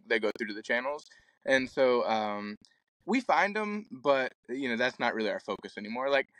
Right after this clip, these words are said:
once you get a little bit of money, it's not that exciting. Like, it's more exciting to be able to consistently spend an amount every day and not have to get your blood pressure up. You know, like, it's exciting if you find it, you know about it,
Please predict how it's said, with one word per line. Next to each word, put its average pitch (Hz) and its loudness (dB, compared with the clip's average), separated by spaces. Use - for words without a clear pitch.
once 190 0
you 190 -2
get 151 2
a 139 4
little 127 2
bit 139 2
of 135 2
money, 127 0
it's - -6
not 113 2
that 107 4
exciting. 104 0
Like, 107 0
it's 120 -8
more 139 0
exciting 113 2
to 104 -4
be 117 2
able 107 0
to 104 -8
consistently 107 -8
spend 104 0
an 98 0
amount 98 2
every 98 -2
day 95 -2
and 117 0
not 110 0
have 107 0
to 101 0
get 135 -2
your 135 -4
blood 139 0
pressure 139 0
up. 139 0
You 151 -4
know, 143 4
like, 139 2
it's 139 -6
exciting 185 2
if 131 -12
you 123 -14
find 151 2
it, 127 -4
you 156 -18
know 165 4
about 110 2
it, 127 -2